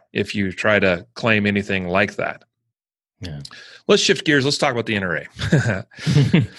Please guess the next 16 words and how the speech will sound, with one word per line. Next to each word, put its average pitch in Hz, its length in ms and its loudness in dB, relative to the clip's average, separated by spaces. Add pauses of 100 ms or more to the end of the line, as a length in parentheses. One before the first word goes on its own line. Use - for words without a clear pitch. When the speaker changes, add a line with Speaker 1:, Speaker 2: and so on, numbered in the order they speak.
(640)
Speaker 2:
Equally 160 240 6
Speaker 1:
Uh, 196 300 4
Speaker 2:
disgusting. 135 320 -6
Speaker 1:
this 226 160 2
probably 156 280 2
won't, 117 320 -4
you 139 120 -2
know, 110 160 -2
take 117 260 -2
us 113 80 -6
very 110 200 2
long 107 260 -2
at 101 80 -2
all. 113 380 4 (200)
Uh, 120 240 0 (240)
<laughs> 160 380 2